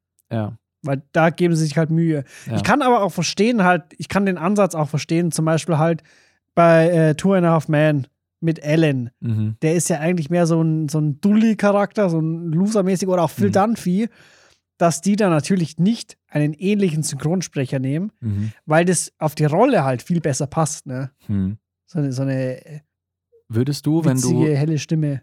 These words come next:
Speaker 1: würdest du, wenn du Synchronrollen besetzt, würdest du eine Stimme suchen, die möglichst einfach eins zu eins dem entspricht, was, ja, also dem, dem Original entspricht? Oder würdest du sagen, "Nee,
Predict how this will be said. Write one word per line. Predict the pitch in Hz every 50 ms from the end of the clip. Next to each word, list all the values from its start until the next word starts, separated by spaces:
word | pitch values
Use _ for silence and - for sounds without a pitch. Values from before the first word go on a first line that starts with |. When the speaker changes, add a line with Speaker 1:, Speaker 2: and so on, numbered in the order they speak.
| _ _
Speaker 1:
würdest | 117 113 107 110 - -
du, | 131
wenn | 127 139 139
du | 135
Synchronrollen | 117 113 110 104 - - 110 113 120 135 135 127 123 131 - - - 110 110 120 127 123
besetzt, | 113 104 95 104 98 95 - - - _ _ _ _ _ _ _ _ _ _ _ _ -
würdest | 113 110 110 110 113 107 - -
du | - 123 120 139 147 - -
eine | - 104 104 110 107
Stimme | - - 123 110 110 104
suchen, | 95 98 110 135 151 - - 226 226 214 208 - _ _ _ -
die | 123 120
möglichst | 117 113 120 127 127 - 127 123 123 113 - - - _ _
einfach | - 117 110 104 110
eins | 101 110 - 110 117 - -
zu | - -
eins | - - 107 104 101 -
dem | - 107 104 117 -
entspricht, | - 104 - - - - - 120 127 143 - - _ _ _ _ _ _ _ _
was, | - 113 107 104 98 98 95 - - - - - _ _ _ _ _ -
ja, | 98 -
also | - 110 110
dem, | 101 107 107 107 -
dem | - 101 107
Original | 123 104 104 98 101 95 95 98 123 175
entspricht? | 185 180 175 - - - - 202 185 - _ _ -
Oder | 123 139 160 160 147
würdest | 151 143 143 - -
du | 127
sagen, | 120 123 117 113 107
"Nee, | 107 120 151 185